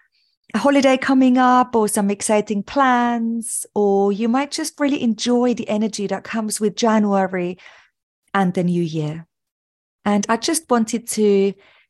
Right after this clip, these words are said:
take this opportunity to welcome you all back into the podcast. It was only last year in June that I launched the Menopause and Cancer podcast, and I promised to go out weekly, and we have done so,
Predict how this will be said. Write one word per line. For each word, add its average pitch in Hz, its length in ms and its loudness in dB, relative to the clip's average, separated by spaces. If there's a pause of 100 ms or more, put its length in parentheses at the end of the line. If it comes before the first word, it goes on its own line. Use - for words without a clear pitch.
take 254 260 0
this 226 180 -4
opportunity 202 720 -4
to 208 180 -6
welcome 226 640 0
you 202 300 -6
all 226 400 0
back 196 480 -6 (120)
into 202 960 -4
the 180 120 -10
podcast. - 1080 -12 (400)
It 208 120 4
was 196 280 0
only 277 340 2
last 247 400 0
year 220 180 -4
in 208 160 -2
June 190 520 -2
that 190 160 -6
I 190 100 -2
launched 202 460 0
the 202 80 -6
Menopause 180 440 -6
and 165 120 -10
Cancer 165 260 -6
podcast, - 720 -4 (560)
and 175 540 0
I 190 80 0
promised 226 580 -2
to 220 80 -2
go 214 140 0
out 185 280 0
weekly, 226 540 -4
and 180 200 -6
we 190 80 -6
have 185 240 -10
done 196 200 0
so, 196 380 -2